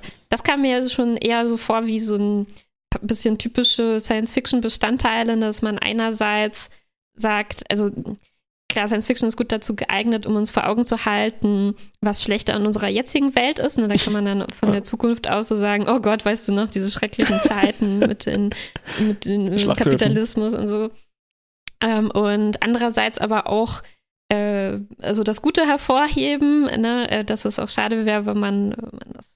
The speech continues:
Speaker 1: irgendwie verlieren würde. Ähm,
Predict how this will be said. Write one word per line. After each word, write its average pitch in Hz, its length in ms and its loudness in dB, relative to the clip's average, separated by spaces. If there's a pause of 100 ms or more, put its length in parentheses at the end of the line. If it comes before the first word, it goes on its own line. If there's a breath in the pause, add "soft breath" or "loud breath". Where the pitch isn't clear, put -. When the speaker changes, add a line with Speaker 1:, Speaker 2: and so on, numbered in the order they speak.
Speaker 1:
irgendwie 226 140 -12
verlieren 247 460 0
würde. 240 360 0 (760 loud breath)
Ähm, 208 720 2